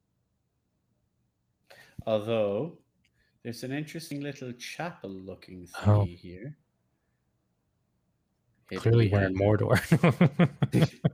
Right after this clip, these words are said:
Speaker 1: No, that's over here.
Speaker 2: <laughs> Yeah, this looks great. Um, for those of you listening on Spotify, uh, deadhouse sonata dot com, um, they have all of this artwork that we're looking at now. It's
Speaker 1: Yep,
Speaker 2: up on the site.
Speaker 1: deadhouse sonata dot com slash media.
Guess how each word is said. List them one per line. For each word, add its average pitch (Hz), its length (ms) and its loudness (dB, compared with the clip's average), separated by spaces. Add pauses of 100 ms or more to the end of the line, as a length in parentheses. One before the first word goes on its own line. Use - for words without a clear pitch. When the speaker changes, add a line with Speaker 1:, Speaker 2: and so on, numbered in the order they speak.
Speaker 1:
No, 113 160 6
that's 113 240 4
over 117 200 2
here. 95 320 -4 (540)
Speaker 2:
<laughs> - 2000 0 (1120)
Yeah, 110 140 6
this 107 220 2
looks 143 160 2
great. 107 400 2 (100)
Um, 120 240 6
for 127 140 2
those 135 160 6
of 131 60 0
you 143 100 8
listening 143 260 6
on 123 100 6
Spotify, 131 800 6
uh, 110 360 2 (600)
deadhouse 123 320 6
sonata 127 220 6
dot 120 140 4
com, 117 540 6
um, 104 240 2
they 104 100 0
have 110 380 0
all 110 340 2
of 104 260 -2
this 104 160 -2
artwork 107 420 -2
that 117 100 0
we're 120 100 0
looking 123 280 2
at 123 80 0
now. 123 220 0
It's 131 80 4
Speaker 1:
Yep, 160 140 6
Speaker 2:
up - 20 0
on 110 60 -2
the - 80 -14
site. - 20 -20
Speaker 1:
deadhouse 135 360 4
sonata 131 280 4
dot 120 240 2
com 123 300 2
slash 113 380 -2
media. 151 520 -2